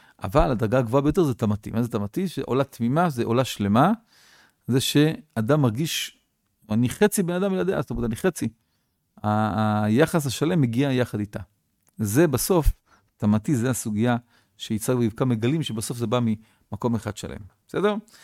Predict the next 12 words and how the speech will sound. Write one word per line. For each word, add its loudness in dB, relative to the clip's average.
בזוהר 6
הקדוש, 4
אנחנו 0
ניכנס 2
לסוגיה 0
של 0
הזוהר, 6
הזוהר 2
אומר 0
ש-, -10
אה, -2
שיצחק, -2